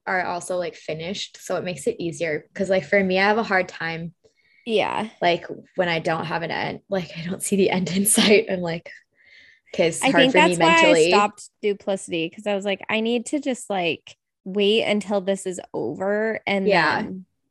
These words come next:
Speaker 2: and then catch," because it was, like, a month between updates.
Speaker 1: Yeah.
Speaker 2: And so I was like, "I can't, I forget what happened in the last one if,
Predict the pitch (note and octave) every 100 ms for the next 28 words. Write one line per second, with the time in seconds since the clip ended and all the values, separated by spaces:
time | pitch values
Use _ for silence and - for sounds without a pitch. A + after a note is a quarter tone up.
0 | _ _ - G#3+ G#3 F#3+ G3 - F#3+ -
1 | A#3 B3 C#4 C4+ B3+ B3+ C#4 C4+ - _
2 | _ _ _ _ _ _ _ F#3+ - A#3+
3 | A#3 A#3 B3 - - G#3+ A#3 A3 G3+ G3+
4 | - - - A3+ C4 - - - A3 A3
5 | A3 A#3 A3 A3 A#3 A3 A#3 A#3 C#4+ C#4
6 | C#4 - _ _ _ _ - C4 D4+ A#3+
7 | B3 D4+ B3+ G#3 - A#3+ A3 A3+ D4+ A3+
8 | G3+ G#3 C4 C#4 A3+ A3 G#3 A3+ C4+ -
9 | G#3 G3+ G#3 A3+ - G#3+ G#3